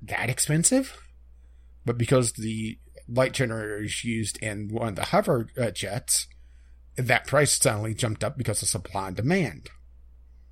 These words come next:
Then you start getting more expensive stuff, like the epics, uh, the purples are in the, like, three hundred coin range. But if you are sitting down, uh, able to figure out, okay,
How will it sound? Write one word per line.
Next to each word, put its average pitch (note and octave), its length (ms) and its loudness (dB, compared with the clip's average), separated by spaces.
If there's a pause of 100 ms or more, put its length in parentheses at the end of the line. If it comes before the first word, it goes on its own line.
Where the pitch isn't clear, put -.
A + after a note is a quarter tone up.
(600)
Then D3 260 6
you C3+ 120 4
start B2 280 4
getting B2 340 0
more B2+ 220 2
expensive G#2+ 400 -4
stuff, G#2 260 -4
like A2 220 -6
the A2 240 -8
epics, A#2+ 500 -2
uh, A2 240 -6
the F#2+ 220 -6
purples G#2 420 -2
are G2 280 -2
in A2 240 -6
the, G2 380 -8
like, F#2+ 300 -4
three A2 160 -6
hundred F#2 400 -10
coin F#2 300 -8
range. - 560 -8 (1400)
But A2+ 320 2 (160)
if - 240 -4
you A#2 380 -2
are G#2+ 100 0
sitting B2+ 300 2
down, A2+ 360 -2
uh, A#2 180 0 (200)
able B2 200 2
to A2 40 0
figure A#2 320 0
out, G#2 220 0 (180)
okay, A2 400 -2